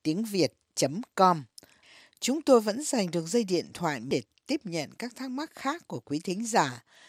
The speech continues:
về sức khỏe và y học thường thức. Số điện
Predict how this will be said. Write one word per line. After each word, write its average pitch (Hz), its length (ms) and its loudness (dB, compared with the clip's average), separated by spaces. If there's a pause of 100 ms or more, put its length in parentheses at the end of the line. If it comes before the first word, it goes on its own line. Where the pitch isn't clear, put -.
(180)
về 165 160 8
sức 285 280 0
khỏe 165 280 2 (140)
và 143 80 2
y 139 200 -2
học 160 260 -2
thường 123 280 -4
thức. 269 220 4 (480)
Số - 240 0
điện - 160 -2